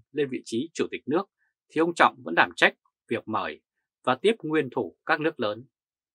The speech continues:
Điều này tô đậm vai trò của Tổng Bí thư Nguyễn Phú Trọng. Một số nhà quan sát cho rằng điều này cho thấy ông Tô Lâm vẫn chưa xoay chuyển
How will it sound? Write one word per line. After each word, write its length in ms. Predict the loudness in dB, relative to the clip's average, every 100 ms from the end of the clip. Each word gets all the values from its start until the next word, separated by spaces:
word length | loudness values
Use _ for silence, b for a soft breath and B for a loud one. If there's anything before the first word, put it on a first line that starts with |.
| -20 b b b b
Điều 200 | 2 4
này 260 | 4 0 -6 2
tô 120 | 4
đậm 220 | 4 2
vai 160 | 2 4
trò 220 | 4 4 4
của 60 |
Tổng 160 | -6 -8
Bí 120 | -6 -2
thư 180 | -2 -2
Nguyễn 140 | -8 -8
Phú 60 | -4
Trọng. 220 | 0 0 _ _ _ _ _ -8
Một 120 | -6
số 140 | -2 0
nhà 180 | 0
quan 200 | 0 -2
sát 220 | 0 -2 -2 -2
cho 180 | 0 2
rằng 280 | 0 -2 -12 _ _ _ _
điều 140 | 0 2
này 120 | 2
cho 120 | 0 0
thấy 300 | -2 -2 -8 -6
ông 200 | -6 -2
Tô 80 | -2
Lâm 320 | 0 0 -4 -8
vẫn 140 | -8 0
chưa 160 | 0
xoay 220 | 2 -2 0
chuyển 260 | -2 -2